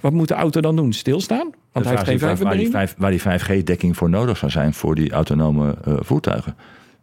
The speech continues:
Speaker 2: Voor wel-, welke communicatie gaat dan over die verbinding heen? Want
Speaker 1: Het idee was de besturing.
Speaker 2: Eh, voilà, maar wat, wat F S D van Tesla doet, is vooral op basis van camerabeelden.
Speaker 1: F S D, L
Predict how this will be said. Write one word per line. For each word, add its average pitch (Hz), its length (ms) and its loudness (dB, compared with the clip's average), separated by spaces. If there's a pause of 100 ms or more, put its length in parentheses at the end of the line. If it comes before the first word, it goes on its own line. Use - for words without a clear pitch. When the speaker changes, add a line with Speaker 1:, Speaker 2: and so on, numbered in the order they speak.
(120)
Speaker 2:
Voor - 200 0
wel-, 95 180 2
welke 98 240 0
communicatie 95 560 0
gaat 98 180 0
dan 87 120 0
over 87 180 0
die 85 120 0
verbinding 85 380 0
heen? 95 200 2
Want 87 140 0
Speaker 1:
Het - 140 -6
idee 143 380 0
was 110 160 -2
de 127 100 -2
besturing. 175 600 -2 (260)
Speaker 2:
Eh, 107 120 -2
voilà, 110 440 0
maar 87 460 0
wat, 82 220 -2
wat - 280 -2
F 85 100 0
S - 40 -6
D 82 160 4
van 80 100 -2
Tesla 98 300 0
doet, 76 220 -2
is 80 240 0
vooral 87 260 0
op 73 80 0
basis 78 300 0
van 71 120 -2
camerabeelden. 85 800 0
Speaker 1:
F - 80 -2
S 120 60 0
D, - 60 -2
L - 640 -2